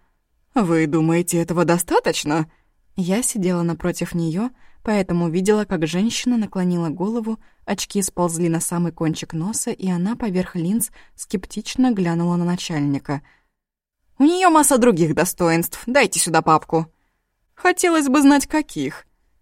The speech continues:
На вопрос ей, конечно, Петухов не ответил. Почти до обеда они перебирали личные дела, отвлекали от работы спорами и разговорами. «Вот эти личные дела я сейчас подниму Егору Борисовичу.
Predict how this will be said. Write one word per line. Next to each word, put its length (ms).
На 200
вопрос 420
ей, 140
конечно, 520
Петухов 520
не 140
ответил. 520
Почти 360
до 180
обеда 420
они 280
перебирали 640
личные 440
дела, 520
отвлекали 560
от 160
работы 400
спорами 560
и 140
разговорами. 720
«Вот 260
эти 200
личные 400
дела 240
я 160
сейчас 260
подниму 460
Егору 340
Борисовичу. 720